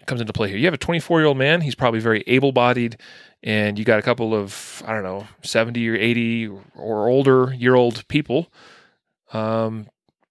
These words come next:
a home invasion is, is gonna be very frightening for them.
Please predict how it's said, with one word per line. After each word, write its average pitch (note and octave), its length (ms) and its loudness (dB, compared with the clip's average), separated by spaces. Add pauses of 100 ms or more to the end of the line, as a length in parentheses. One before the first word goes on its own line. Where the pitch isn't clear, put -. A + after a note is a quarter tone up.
(140)
a - 100 -10
home F3+ 180 2
invasion D3+ 420 2
is, G#2 260 -6
is A2+ 160 -4 (220)
gonna A#2+ 160 -4
be A2+ 100 -2
very A#2 300 4
frightening G#2 380 0
for F#2 120 -10
them. E2 200 -10